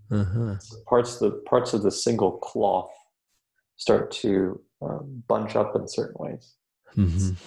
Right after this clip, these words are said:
Speaker 2: Now, obviously, that, that particular shape, or, or what Buddhists would call form, is itself nothing but the membrane. But we could imagine that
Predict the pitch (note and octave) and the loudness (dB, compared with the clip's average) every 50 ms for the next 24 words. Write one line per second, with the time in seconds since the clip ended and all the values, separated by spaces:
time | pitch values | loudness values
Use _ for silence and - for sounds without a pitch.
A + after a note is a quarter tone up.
0 | - - - - _ _ - - G#2+ G#2 - C3 D3 D3 D3 C3+ C3+ - C3 A2 | -20 -20 -20 -20 _ _ -2 -2 -2 0 0 0 0 2 2 0 0 2 0 0
1 | G2+ G#2 G2 - - - - G#2+ G#2 - - - - - - A2+ - - G#2 F#2+ | 2 2 0 0 0 -2 0 2 2 2 0 -4 -8 -2 -2 0 2 2 0 0
2 | F#2 - - - - G#2 G2 - - - - - - - - - - - F#2+ F2+ | 0 -2 -4 0 2 2 2 2 0 -2 -2 -2 -4 -6 -14 -4 -2 -2 0 0
3 | G2 - A2+ - - - A2 G2+ - - - - - - - - - - - C#3+ | -2 -6 -6 -6 0 2 4 4 4 2 -2 -6 0 0 0 0 0 -4 0 2
4 | C3 G#2 F#2 F#2 G2+ - _ _ _ _ _ _ _ _ _ _ _ _ _ _ | 4 4 2 0 -4 -12 _ _ _ _ _ _ _ _ _ _ _ _ _ _
5 | _ _ _ _ _ _ _ - B2 B2 A#2+ A2 G#2+ G2 - - - - G#2+ G2+ | _ _ _ _ _ _ _ 0 2 2 4 4 2 0 -2 -2 0 2 2 2
6 | G2 - - G#2+ G2+ G2 - - G#2+ G2 F#2 F2+ G2 F#2 - - - - - F#2+ | 2 0 -2 0 2 2 2 2 0 0 2 2 0 0 0 -4 -8 -6 -4 0
7 | G2 B2 B2 A2 - - - - - - - _ _ _ _ _ _ _ _ _ | 0 0 2 2 0 0 -2 -4 -8 -12 -16 _ _ _ _ _ _ _ _ _
8 | _ _ _ _ _ _ _ _ _ _ _ _ _ _ _ _ _ _ _ _ | _ _ _ _ _ _ _ _ _ _ _ _ _ _ _ _ _ _ _ _
9 | _ _ _ - - C#3 A#2+ - _ _ _ _ _ _ _ _ _ - A2+ G#2 | _ _ _ -20 -20 -18 -18 -20 _ _ _ _ _ _ _ _ _ 2 2 2
10 | - - - - - - - - - _ - - A#2+ B2 - - A2+ A2+ A#2 B2+ | 2 0 -4 -12 -18 -20 -20 -20 -20 _ -4 -4 0 2 2 2 2 0 0 0
11 | D3+ F3 F#3+ F#3 D#3+ D3+ C#3+ C3 A#2+ A2 - - | 2 2 2 0 0 -2 -2 2 2 2 2 0